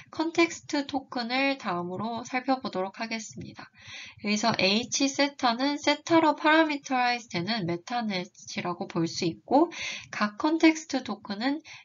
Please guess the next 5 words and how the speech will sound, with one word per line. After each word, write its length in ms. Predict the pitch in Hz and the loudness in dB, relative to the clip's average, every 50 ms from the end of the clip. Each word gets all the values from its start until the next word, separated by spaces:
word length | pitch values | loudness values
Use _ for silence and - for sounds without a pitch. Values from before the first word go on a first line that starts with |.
| _ _ | _ _
비엠엑스로부터 1400 | - - 208 233 247 254 226 190 170 165 - - - - 196 190 180 180 180 180 175 - 180 - - - 240 247 247 | -4 0 4 4 4 4 4 2 0 0 -2 -8 -8 -6 -4 -2 -2 0 0 -2 -2 -4 -10 -10 -4 0 2 4 4
얻어진다고 840 | 220 - 170 - - 175 175 - 175 175 170 170 170 170 185 185 | 4 2 0 0 0 -4 -4 -4 -6 -6 -4 -4 -4 -4 -4 -6
볼 180 | - 180 160 165 | -4 -4 -6 -4
수 160 | - - 202 | -4 -8 -8
있습니다. 640 | 180 - - - 196 - 214 226 - - - - | -8 -10 -10 -12 -14 -12 -12 -12 -12 -14 -14 -16